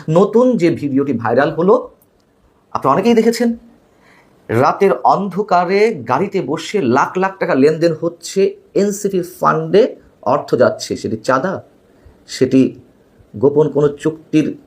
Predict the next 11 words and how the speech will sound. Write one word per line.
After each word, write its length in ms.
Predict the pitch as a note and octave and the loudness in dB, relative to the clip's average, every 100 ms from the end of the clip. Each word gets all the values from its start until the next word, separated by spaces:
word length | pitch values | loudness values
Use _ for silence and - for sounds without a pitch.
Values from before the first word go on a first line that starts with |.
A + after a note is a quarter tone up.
| _ _ _ _ _ _ _ _ _ _ - | _ _ _ _ _ _ _ _ _ _ 0
মানে, 300 | G#2 G2 E2 - _ _ _ - | 4 4 2 -4 _ _ _ -2
গোপন 300 | D3+ E3 F3 | 0 2 0
কোনো 160 | E3+ D#3+ | 2 2
অর্থের 380 | C#3+ - G3 | 2 -2 0
অংশ, 300 | F#3 G3 - F#3 - - _ _ _ _ _ _ _ _ _ | 0 0 -2 -2 -2 -12 _ _ _ _ _ _ _ _ _
সেটা 240 | - D#3+ D#3+ | 0 2 2
কি 280 | D#3+ D3 - _ _ _ _ _ _ _ - | 0 -2 -6 _ _ _ _ _ _ _ -2
অনৈতিক 480 | C3 E3 G3 G3+ G3+ | 2 4 2 0 -2
কোনো 140 | G#3 | 0
লেনদেন, 600 | F#3 G3 G3+ G#3+ A#2+ G#2+ | 2 0 0 0 0 -4
অর্থাৎ 500 | - C3 C3+ - | -4 0 0 -2